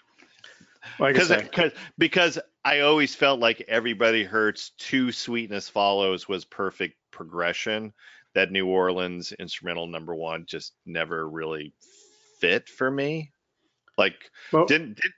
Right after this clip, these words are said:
Speaker 2: didn't, didn't we at one point, this was one of the ones when it celebrated,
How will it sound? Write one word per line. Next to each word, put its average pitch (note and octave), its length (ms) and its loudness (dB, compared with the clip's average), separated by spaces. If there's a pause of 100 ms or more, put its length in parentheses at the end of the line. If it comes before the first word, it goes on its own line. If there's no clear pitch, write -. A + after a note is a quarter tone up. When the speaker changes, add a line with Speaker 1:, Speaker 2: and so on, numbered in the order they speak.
(300)
Speaker 2:
didn't, E3 340 0
didn't G3 240 0
we G3 180 6
at D3+ 120 4
one C#3+ 220 4
point, C#3+ 680 2 (360)
this A#2+ 420 0
was G3 180 2
one C#3 200 4
of C3+ 80 2
the B2+ 80 0
ones A2 380 0
when A2+ 140 0
it G#2 140 -2
celebrated, G#2 920 2